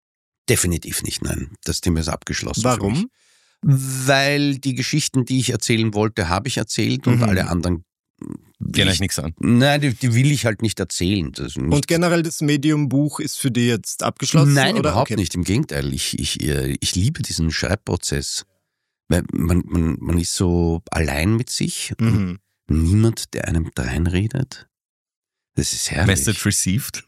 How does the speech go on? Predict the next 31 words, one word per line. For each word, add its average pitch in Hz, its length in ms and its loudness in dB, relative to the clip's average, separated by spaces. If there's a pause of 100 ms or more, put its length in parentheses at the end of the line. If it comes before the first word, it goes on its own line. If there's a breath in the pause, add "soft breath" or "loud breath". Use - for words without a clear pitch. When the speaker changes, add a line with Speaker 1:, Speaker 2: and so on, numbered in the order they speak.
(140)
Speaker 1:
Ja. 113 320 2 (800)
Na 90 180 2
wirklich, 104 400 0
es 95 180 -2
ist, 101 160 -2 (680 loud breath)
du 90 100 -2
bist, - 340 -2 (140)
du 110 100 -2
bist, - 320 -4
äh, 107 400 2 (1800)
in, 110 280 2
in 107 160 4
dieser 104 340 0
Welt, 85 320 0
die 110 100 0
du 98 140 -2
selber 90 320 0
kreierst, - 760 -2 (260)
ein 87 100 -4
bisschen 90 520 -2 (100)
eingeschlossen. 95 720 -2 (400 soft breath)
Also 82 160 0
ich 82 100 0
finde - 180 -2
das - 240 -6 (100)
wahnsinnig - 520 -2
toll, - 280 -2 (460)
das - 120 -8
machen 90 240 0
zu - 140 -8
dürfen. - 380 -8